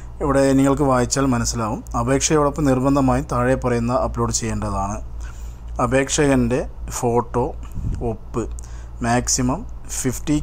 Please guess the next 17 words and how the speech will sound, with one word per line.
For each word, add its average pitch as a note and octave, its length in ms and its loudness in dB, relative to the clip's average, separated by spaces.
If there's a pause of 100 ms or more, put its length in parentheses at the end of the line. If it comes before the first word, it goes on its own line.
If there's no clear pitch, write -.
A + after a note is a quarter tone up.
കെ B2+ 120 4 (120)
ബി B2 120 0 (520)
ഫയൽ A#2+ 240 2 (140)
ടൈപ്പ് A#2+ 280 0
വന്നിട്ട് A#2 240 -2 (100)
ജെ A#2 80 4 (160)
പി C3+ 120 2 (120)
ജി D3+ 80 -4 (120)
ഫോർമാറ്റിലാണ് A2+ 720 -2 (200)
അപ്ലോഡ് A#2 360 2
ചെയ്യേണ്ടത്. G2+ 420 -4 (840)
അതിനുശേഷം C3+ 560 2 (140)
രണ്ടാമത്തത് B2+ 500 2 (100)
സ്വയം B2+ 240 2 (140)
സാക്ഷ്യപ്പെടുത്തിയ C3+ 720 -2 (120)
പാസ്പോർട്ടിൻ്റെ A#2 680 -2
പകർപ്പ്, G2+ 380 -4